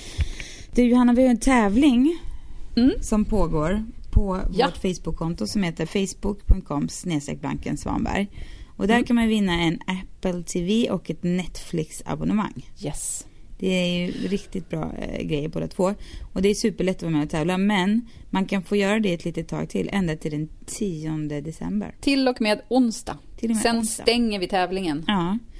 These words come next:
Speaker 1: Så ni kan fortfarande göra det. In med er nu och gör det, för det är faktiskt
Speaker 2: Ja.
Speaker 1: Och grejen är så här, jag brukar säga till min syrra så här, för att jag har ju ofta,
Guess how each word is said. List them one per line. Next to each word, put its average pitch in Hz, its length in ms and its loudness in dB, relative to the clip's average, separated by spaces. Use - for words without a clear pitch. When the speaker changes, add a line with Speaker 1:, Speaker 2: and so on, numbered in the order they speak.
Speaker 1:
Så 214 120 -2
ni 220 100 0
kan 226 140 -2
fortfarande 220 380 0
göra 240 260 4
det. - 240 0
In 285 260 6
med 156 160 2
er 165 40 0
nu 160 160 2
och 160 100 0
gör 196 200 2
det, 170 160 -2
för 180 140 -4
det 190 120 0
är 196 40 -2
faktiskt 180 640 -4
Speaker 2:
Ja. 254 140 -2
Speaker 1:
Och 254 120 4
grejen 254 180 6
är 247 80 6
så 196 120 0
här, 175 160 2
jag 214 200 2
brukar 226 220 2
säga 196 140 2
till 175 100 -2
min 160 100 2
syrra 170 260 -2
så 196 100 -4
här, 165 80 0
för 170 120 -2
att - 280 -12
jag 208 440 2
har 202 140 0
ju 190 60 2
ofta, 175 280 0